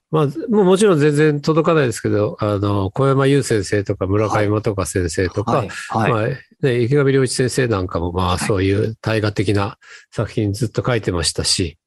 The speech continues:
Speaker 2: はい。
Speaker 1: ええ、そういう、あの、ちょっと、あの、笑かしてラブコメで、あの、楽しいなっていうよりはもうちょっと、なんか違うものっていう風に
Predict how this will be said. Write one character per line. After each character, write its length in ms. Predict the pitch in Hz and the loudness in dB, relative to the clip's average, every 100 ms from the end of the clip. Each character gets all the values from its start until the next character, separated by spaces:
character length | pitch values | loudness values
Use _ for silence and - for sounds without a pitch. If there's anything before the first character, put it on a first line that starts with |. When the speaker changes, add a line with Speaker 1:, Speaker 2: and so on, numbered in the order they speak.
| _ | _
Speaker 2:
は 180 | - 101 | -6 -2
い。 40 | 107 | 0
Speaker 1:
え 20 | 95 80 | 0 -4
え、 20 | _ | _
そ 240 | - - 139 | -14 -2 2
う 60 | |
い 100 | 131 | 4
う、 180 | 127 135 | 2 2
あ 100 | 131 | 0
の、 240 | 117 117 120 | 0 0 0
ち 100 | - | -2
ょ 40 | |
っ 20 | |
と、 240 | - 110 104 - - - | 0 -2 -2 -12 -16 -8
あ 120 | 120 | -2
の、 140 | 107 104 | 0 2
笑 180 | 131 131 | 0 0
か 120 | 143 | -2
し 100 | - | 0
て 200 | 143 127 | -2 0
ラ 160 | - 123 | 0 0
ブ 80 | 120 | 0
コ 140 | 139 | 0
メ 100 | 123 | 0
で、 240 | 123 123 139 | 2 0 0
あ 160 | 143 | -2
の、 500 | 113 113 110 110 107 104 | 0 0 0 0 0 -2
楽 180 | 127 135 | -2 0
し 140 | 143 | 0
い 40 | |
な 100 | 127 | 0
っ 40 | 131 | -2
て 180 | _ 143 | _ 0
い 200 | 131 131 | 2 2
う 160 | 139 - _ 180 - | 0 -6 _ -16 -4
よ 120 | - 196 | 2 4
り 120 | 156 | 4
は 60 | |
も 140 | 117 135 | 2 0
う 60 | |
ち 100 | 123 | 0
ょ 40 | 143 | -2
っ 20 | |
と、 260 | - 98 - - - - - | -2 -6 -6 -16 -18 -12 -4
な 100 | 110 | -2
ん 40 | |
か 100 | 101 | -2
違 220 | 101 - 139 143 | -2 0 2 2
う 20 | |
も 120 | 139 | 2
の 120 | 143 | 2
っ 80 | 156 | 0
て 180 | - - | -2 -2
い 100 | 98 | 0
う 40 | |
風 240 | 92 110 95 | 0 -2 0
に 180 | 95 | -2